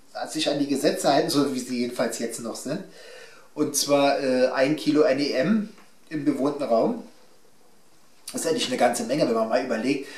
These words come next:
was haben die Leute in ihren Vitrinen, die haben da vielleicht Böller, ein paar Raketen oder so, da hat man ja keine Batterien, in der Regel jedenfalls,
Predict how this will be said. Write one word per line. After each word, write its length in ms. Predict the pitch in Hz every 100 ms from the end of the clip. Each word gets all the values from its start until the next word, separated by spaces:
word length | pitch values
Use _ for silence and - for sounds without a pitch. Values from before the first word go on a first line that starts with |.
| -
was 200 | 123 117
haben 120 | 117 135
die 80 |
Leute 300 | 131 - 147
in 80 | 135
ihren 280 | 139 131 127
Vitrinen, 440 | 127 - 135 127
die 120 | 123 113
haben 180 | 127
da 100 | 127
vielleicht 480 | 117 - 110 107 -
Böller, 320 | 120 131 131
ein 80 | -
paar 160 | 117 110
Raketen 500 | 113 - 131 135 135
oder 140 | 120
so, 80 | 120
da 80 | 113
hat 140 | 110
man 80 | 117
ja 60 | 107
keine 220 | 107 110
Batterien, 580 | 107 110 107 151 143 -
in 100 | 113
der 120 | 104
Regel 220 | 101 123
jedenfalls, 440 | 117 110 123 117